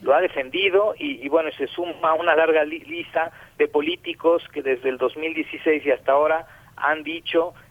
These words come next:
este, "Voy a trabajar para que el Brexit funcione", ¿no? Bueno, pues ya han pasado varios años y no funciona, sino,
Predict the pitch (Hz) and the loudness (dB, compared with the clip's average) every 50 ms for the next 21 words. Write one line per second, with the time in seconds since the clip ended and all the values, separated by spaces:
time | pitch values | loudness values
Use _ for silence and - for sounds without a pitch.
0 | _ - 131 143 139 123 - - - _ 151 139 135 135 135 131 135 - - - | _ -6 -2 0 0 0 -2 -4 -6 _ 2 2 4 4 2 0 -2 -6 -18 -20
1 | - - - - 151 165 180 180 170 165 156 147 135 127 - - 165 170 180 180 | -20 -14 -2 2 2 4 4 4 2 2 2 2 2 0 0 2 2 2 2 2
2 | 175 - - 151 139 127 - - 139 123 117 127 151 156 - - 175 - - - | 0 0 0 0 0 0 -2 -4 -6 -4 -2 -2 -2 -2 -2 -4 -4 -4 -6 -8
3 | - 101 95 92 - - - 139 120 101 87 - - - 139 185 220 175 - - | -16 -16 -16 -14 -12 -6 -4 -2 -2 -2 -4 -6 -8 -8 -6 -6 -6 -10 -14 -20
4 | - - - - - - - 147 143 127 113 - 123 120 123 139 143 143 - 127 | -20 -20 -20 -20 -4 0 2 2 2 2 -2 -2 -4 2 4 2 2 4 2 -2
5 | - - 139 139 139 131 127 127 127 135 139 135 127 120 - - 131 139 143 147 | 2 4 4 4 6 4 2 4 4 2 2 2 0 -6 -2 -2 -2 -2 0 -2
6 | 151 151 139 - - - 131 131 120 120 131 127 - - 123 117 107 - 139 127 | -6 -6 -6 -10 -16 -14 -12 -12 -6 -4 -4 -4 -4 -6 -12 -12 -8 -2 0 0
7 | 127 127 131 135 139 135 - - - - - - - - 123 117 113 107 110 | 2 4 4 2 2 2 -2 -10 -20 -20 -20 -18 -14 -14 -12 -8 -6 -8 -8